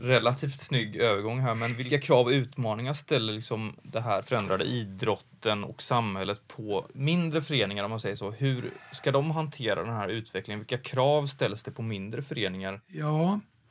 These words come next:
Speaker 2: men då får du först tänka dig att, eh, de här små föreningarna som du talar om, eh, du, du, du får på något sätt, jag var inne på det med kartan där, va? Du måste specificera dem,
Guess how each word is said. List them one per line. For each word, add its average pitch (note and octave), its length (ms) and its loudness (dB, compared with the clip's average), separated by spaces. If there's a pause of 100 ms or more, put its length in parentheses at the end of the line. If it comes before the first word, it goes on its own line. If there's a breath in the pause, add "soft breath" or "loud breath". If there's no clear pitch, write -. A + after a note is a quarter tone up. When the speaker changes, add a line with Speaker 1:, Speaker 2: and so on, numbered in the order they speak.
(800 loud breath)
Speaker 2:
men A3+ 380 2
då G#3 160 2
får G#3 160 2
du F#3+ 120 6
först A#3+ 320 2
tänka E3 380 4
dig C3 320 4
att, C3+ 400 0 (140)
eh, - 460 -14
de D#3+ 140 4
här E3 120 6
små D3 360 2
föreningarna B2+ 680 0
som B2+ 180 -2
du B2 100 -2
talar B2+ 460 -2
om, D3 320 0 (1160 soft breath)
eh, D#3+ 100 -2 (760)
du, E3+ 260 -8
du, F#3 220 -2
du E3+ 220 2
får E3+ 420 0
på E3+ 140 -6
något E3 180 2
sätt, D#3+ 400 -4 (260)
jag E3+ 120 -4
var E3+ 100 0
inne F3+ 260 2
på - 120 -6
det D#3+ 120 0
med C#3+ 180 2
kartan C3+ 520 -4
där, C#3 200 -4
va? C#3 100 -4
Du C#3+ 120 2
måste E3 320 0
specificera C#3+ 960 -6
dem, C#3+ 300 -10